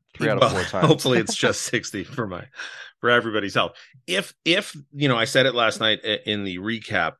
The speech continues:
Speaker 2: you know, the fourth line has to find a way to, to shift from negative to just to neutral, because
Speaker 1: Yeah.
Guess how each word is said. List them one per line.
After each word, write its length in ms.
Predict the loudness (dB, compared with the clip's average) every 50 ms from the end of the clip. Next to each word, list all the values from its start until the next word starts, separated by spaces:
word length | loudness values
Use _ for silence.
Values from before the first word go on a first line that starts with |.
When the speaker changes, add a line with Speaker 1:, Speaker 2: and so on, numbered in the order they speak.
| _ _
Speaker 2:
you 80 | -8 -6
know, 120 | -6 -4 -6
the 60 | -8
fourth 280 | -4 -2 0 0 0 0
line 260 | 2 2 2 2 2
has 260 | 0 0 -2 -2 -2
to 80 | -6 -8
find 280 | -4 -2 -2 -2 -2 -2
a 60 | -2
way 220 | 0 0 0 0
to, 120 | -2 -6 -10 -14 _
to 240 | -10 -8 -8 -8 -8
shift 540 | -8 -10 -2 0 0 0 0 -4 -12 -20 -20 _ _ _ _ _
from 180 | -4 -2 0 0
negative 320 | 0 0 0 -4 -6 -6 -8
to 100 | -10 -2
just 240 | 0 0 0 2
to 80 | 2 2
neutral, 520 | 4 4 4 2 0 -2 -6 -8 -8 -12 _ _ _ _ _ _ _ _ _ -2
because 600 | -2 -2 0 0 0 2 2 2 0 -2 -4 -4
Speaker 1:
Yeah. 180 | -4 -4 -4